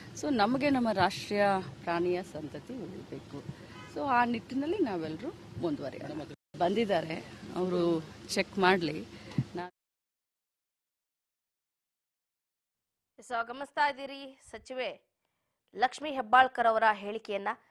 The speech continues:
Speaker 2: ಇದ್ರ ಬಗ್ಗೆ ಮತ್ತಷ್ಟು updates ಅನ್ನ ಕೊಡ್ತಾ ಹೋಗ್ತಾರೆ ನಮ್ಮ ಪ್ರತಿನಿಧಿ ಮಲ್ಲಿಕಾರ್ಜುನ್. ಎಸ್ ಮಲ್ಲಿಕಾರ್ಜುನ್, ಗಮನಿಸ್ತಾ ಇದ್ದೀರಿ ಸಚಿವೆ ಲಕ್ಷ್ಮೀ ಹೆಬ್ಬಾಳ್ಕರ್ ಅವರ ಹೇಳಿಕೆಯನ್ನ. ಆ, ಏನು ಮೃಣಾಲ್ ಹಾಕಿದಂತಹ ಪೆಂಡೆಂಟ್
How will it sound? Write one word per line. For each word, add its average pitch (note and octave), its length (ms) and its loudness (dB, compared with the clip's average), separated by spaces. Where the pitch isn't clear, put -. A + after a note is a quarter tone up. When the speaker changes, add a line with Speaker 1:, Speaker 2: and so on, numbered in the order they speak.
Speaker 2:
ಇದ್ರ A3 120 -2
ಬಗ್ಗೆ C4+ 200 2
ಮತ್ತಷ್ಟು C4+ 480 0
updates B3 340 2
ಅನ್ನ B3 120 -2
ಕೊಡ್ತಾ A#3 280 0
ಹೋಗ್ತಾರೆ A3 400 2
ನಮ್ಮ G#3 160 -4
ಪ್ರತಿನಿಧಿ G#3 420 -8
ಮಲ್ಲಿಕಾರ್ಜುನ್. G3+ 540 0
ಎಸ್ C#4 300 0
ಮಲ್ಲಿಕಾರ್ಜುನ್, D#4 480 4
ಗಮನಿಸ್ತಾ F4 480 12
ಇದ್ದೀರಿ E4+ 280 2
ಸಚಿವೆ C#4+ 760 2
ಲಕ್ಷ್ಮೀ F4 340 10
ಹೆಬ್ಬಾಳ್ಕರ್ E4+ 500 12
ಅವರ C#4+ 200 10
ಹೇಳಿಕೆಯನ್ನ. A#3+ 560 2
ಆ, D4 240 12
ಏನು D4+ 400 12
ಮೃಣಾಲ್ F4+ 320 12
ಹಾಕಿದಂತಹ D#4+ 500 10
ಪೆಂಡೆಂಟ್ D#4+ 480 8